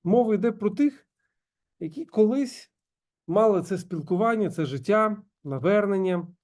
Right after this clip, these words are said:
хрещення, ну і тому подібне. Але щось сталося, чи ви тривали вже час в церкві,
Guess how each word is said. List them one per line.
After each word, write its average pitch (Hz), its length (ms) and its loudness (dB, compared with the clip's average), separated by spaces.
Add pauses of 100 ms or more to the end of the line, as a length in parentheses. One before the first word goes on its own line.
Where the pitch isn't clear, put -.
(720)
хрещення, 175 880 -2
ну 220 120 -4
і 214 40 -2
тому 180 260 0
подібне. 127 560 -4 (560)
Але 302 260 0
щось 277 280 -2
сталося, 190 680 0 (280)
чи 233 160 -8
ви 220 200 0
тривали 202 420 2
вже 175 160 0
час 190 440 -4
в - 100 -20
церкві, 175 640 -2